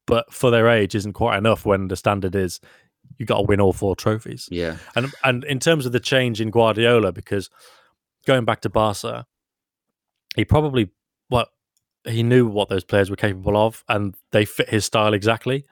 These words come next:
Speaker 2: He'd
Speaker 1: And I
Speaker 2: worked, he'd
Speaker 1: think
Speaker 2: worked
Speaker 1: now
Speaker 2: with a
Speaker 1: that's
Speaker 2: lot of them
Speaker 1: probably
Speaker 2: before, though, hadn't he? That was, that was the thing.
Speaker 1: Yeah, exactly. He'd, he'd worked with them. So Pe-, Pedro and Busquets, he had no doubts about, um, and the game he wanted to play, um, they were perfect for it. So that, so that was a no-brainer. Um,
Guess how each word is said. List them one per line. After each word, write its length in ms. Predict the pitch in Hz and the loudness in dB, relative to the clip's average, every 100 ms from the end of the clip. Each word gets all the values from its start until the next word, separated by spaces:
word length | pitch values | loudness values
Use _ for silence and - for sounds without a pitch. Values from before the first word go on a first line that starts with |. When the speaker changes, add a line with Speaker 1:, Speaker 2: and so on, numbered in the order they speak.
| - | -2
Speaker 2:
He'd 180 | 143 143 | 2 6
Speaker 1:
And 20 | |
I 20 | |
Speaker 2:
worked, 200 | 214 117 | 6 6
he'd 40 | 117 | 6
Speaker 1:
think 160 | 151 | 6
Speaker 2:
worked 120 | - | 6
Speaker 1:
now 60 | - | 8
Speaker 2:
with 60 | 196 | 8
a 40 | |
Speaker 1:
that's 80 | - | 6
Speaker 2:
lot 60 | 190 | 6
of 40 | |
them 80 | 160 | 4
Speaker 1:
probably 120 | 139 | 6
Speaker 2:
before, 240 | 120 202 165 | 6 6 4
though, 120 | 110 | 2
hadn't 140 | 160 120 | 0 -2
he? 60 | |
That 120 | 113 | -2
was, 120 | 98 - | -4 -2
that 180 | 135 110 | -2 -2
was 120 | 107 | -8
the 60 | |
thing. 260 | 104 170 95 - | -6 -6 -6 2
Speaker 1:
Yeah, 200 | 156 147 | 4 6
exactly. 320 | 139 156 131 | 4 4 4
He'd, 120 | 139 - | 4 2
he'd 120 | 135 | 4
worked 260 | 156 170 | 6 4
with 100 | 151 | 2
them. 140 | 139 139 | -2 -2
So 180 | - 131 | -2 0
Pe-, 240 | - 170 | 2 2
Pedro 320 | - 160 147 | 0 0 2
and 80 | 127 | 2
Busquets, 340 | 117 - 107 | 0 0 -2
he 80 | - | 0
had 140 | 113 101 | -2 -2
no 100 | 98 | -2
doubts 300 | 107 107 - | -2 -2 -6
about, 320 | 110 - - _ _ - | -8 -8 -12 _ _ -4
um, 180 | 98 | -2
and 120 | 107 107 | 0 0
the 60 | |
game 480 | 107 120 110 101 90 - _ - | 0 0 0 -2 -8 -14 _ 0
he 80 | |
wanted 280 | 110 110 95 | 2 2 0
to 80 | - | -2
play, 360 | - 104 95 98 _ _ _ - | 2 2 2 -4 _ _ _ -4
um, 480 | 110 107 98 101 127 | 2 2 0 -6 -4
they 100 | 123 | 0
were 60 | 107 | 2
perfect 400 | - 110 - 98 | 4 2 0 -2
for 280 | - 110 113 | 2 2 0
it. 160 | 131 | -2
So 100 | - | 0
that, 180 | 120 120 | 0 0
so 180 | - 117 | 0 2
that 120 | 117 | 2
was 140 | 110 101 | 2 2
a 20 | |
no-brainer. 640 | 98 95 120 113 113 107 - - - - _ _ | 4 4 4 2 2 -4 -12 -20 -20 -20 _ _
Um, 420 | 117 117 110 113 | 2 2 2 -2